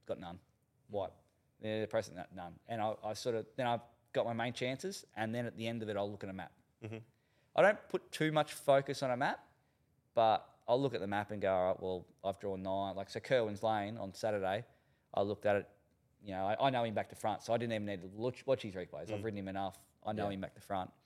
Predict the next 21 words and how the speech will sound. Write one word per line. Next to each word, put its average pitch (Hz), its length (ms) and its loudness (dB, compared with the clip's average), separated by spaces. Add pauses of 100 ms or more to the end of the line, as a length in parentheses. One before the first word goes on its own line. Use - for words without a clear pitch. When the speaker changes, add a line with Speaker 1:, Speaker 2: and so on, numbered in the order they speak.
(500)
Speaker 1:
Um, 92 440 2
and 113 180 2
those 120 220 6
races 107 320 4
I 95 60 -2
find 101 260 2
are 92 120 2
easier 101 280 -2
because 90 260 -8
you 101 60 -6
know 104 180 0
a 98 40 0
lot 92 160 -4
of 92 80 -10
the 95 60 -8
opposition 92 500 -16
because 85 220 -20
they're 90 160 -8
the 92 80 -14
carnival 87 440 -6
horses, 87 400 -10